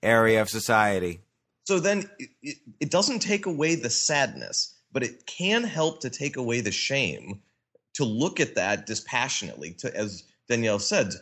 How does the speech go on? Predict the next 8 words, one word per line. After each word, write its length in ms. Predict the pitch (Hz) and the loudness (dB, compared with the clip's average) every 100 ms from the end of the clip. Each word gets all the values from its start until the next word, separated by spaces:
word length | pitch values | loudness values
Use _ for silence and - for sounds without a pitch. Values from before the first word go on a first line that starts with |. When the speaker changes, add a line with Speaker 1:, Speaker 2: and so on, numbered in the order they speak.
| - _ | -16 _
Speaker 2:
to 80 | - | -8
go 260 | 110 123 160 | 0 4 4
through 180 | 160 | 2
the 160 | 117 104 | -2 0
intellectual 600 | 196 262 165 104 - 95 | 0 2 2 0 -2 -8
process 540 | - 90 85 - 92 | -6 -4 -4 -4 -6
of 120 | 90 80 | -6 -4
saying, 460 | - 123 110 104 | -2 0 0 -4